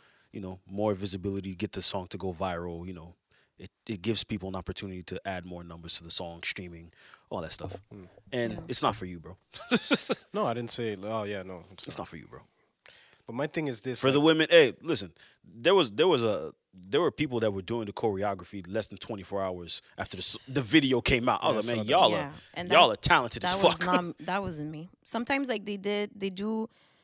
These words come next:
Speaker 3: people on TikTok do the chore-, uh, the, la chorégraphie avant même l'artiste. Like, I think that's what happened with her song Savage.
Speaker 1: Yes.
Speaker 3: Like, people already
Speaker 2: Mm.
Speaker 3: had a choreography, puis elle, elle n'en avait pas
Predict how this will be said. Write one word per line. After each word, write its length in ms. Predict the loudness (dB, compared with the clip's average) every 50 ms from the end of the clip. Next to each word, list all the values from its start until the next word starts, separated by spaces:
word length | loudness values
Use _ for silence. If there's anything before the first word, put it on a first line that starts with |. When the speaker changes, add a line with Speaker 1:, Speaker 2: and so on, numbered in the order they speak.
| _ _ _ _ _ -2
Speaker 3:
people 220 | -2 0 2 2
on 180 | 2 2 2 -2
TikTok 440 | -4 -6 -4 0 2 2 2 0 -2 -6
do 200 | -6 -6 -4 -4
the 140 | -6 -8
chore-, 340 | -6 -4 -2 -2 0 -2 -2 -4 -4
uh, 400 | -2 -2 0 0 -2 -2 -4 -6 -10 _ _ -20 -20 _ _ _ _ _ -10
the, 240 | -8 -8 -6 -6 -6
la 140 | -6 -6 -4
chorégraphie 720 | -2 -2 -2 -2 -2 -4 -4 -2 -4 -4 -4 -4 -8 -8 -6 _ -2
avant 280 | -2 0 0 -2 -2 -2
même 220 | -2 -6 -6 -6 -6
l'artiste. 540 | -8 -8 -8 -8 -6 -6 -6 -6 -8 -10 -14 _ _ _ _ _ _ -6
Like, 100 | -4 -4
I 80 | -4
think 180 | -2 -4 -2 0
that's 220 | 0 0 0 -2
what 80 | -4 -4
happened 320 | -2 -4 -4 -4 -6 -8 -6
with 120 | -8 -8 -10 _ -20 -14 -10
her 120 | -8 -8
song 280 | -6 -6 -6 -6 -6 -2
Savage. 520 | 0 0 0 2 0 -4 -4 -6 -8 -10 -12 _
Speaker 1:
Yes. 340 | -12 -10 -6 -4 -4 -6 -4 _ -6
Speaker 3:
Like, 160 | -6 -4 -4
people 240 | -6 -2 0 0 2
already 360 | 2 2 2 0 0 -4 -6
Speaker 2:
Mm. 100 | -10 -12 -18 _ _ _ -6
Speaker 3:
had 240 | 0 2 2 2
a 60 | 2 0
choreography, 680 | -2 -4 -2 -2 -4 -4 -6 -10 -12 -12 -14 -14 -14 -12
puis 140 | -12 -12 -8 -6
elle, 100 | -6 -4 -4
elle 60 | -4
n'en 100 | -6 -6 -8
avait 220 | -8 -10 -10 -10 -10
pas 160 | -10 -10 -10